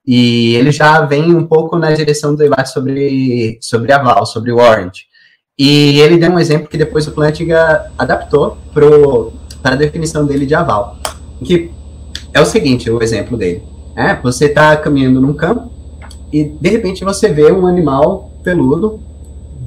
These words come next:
pelos brancos, assim, bastante, como que um, ah, sabe, parecido com uma ovelha mesmo,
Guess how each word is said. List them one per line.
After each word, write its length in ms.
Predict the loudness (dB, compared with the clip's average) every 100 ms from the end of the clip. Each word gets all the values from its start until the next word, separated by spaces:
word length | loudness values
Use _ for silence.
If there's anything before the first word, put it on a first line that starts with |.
| -8
pelos 300 | -4 -2 -4
brancos, 480 | -2 0 0 -2 -4
assim, 320 | -6 -6 -4
bastante, 720 | -2 -2 -2 -2 -2 -4 -4 -8 -18 -20 -20 -20 -20 -20 -4
como 200 | -2 0
que 140 | 2
um, 520 | 4 4 4 4 2 0
ah, 460 | 2 2 2 -2 -6 -16 -18 -18 -18 -8
sabe, 540 | -2 2 2 0 -4 -2
parecido 340 | 0 0 -2 -2
com 120 | 2
uma 100 | 2
ovelha 340 | 2 0 2
mesmo, 420 | 2 2 -2 -6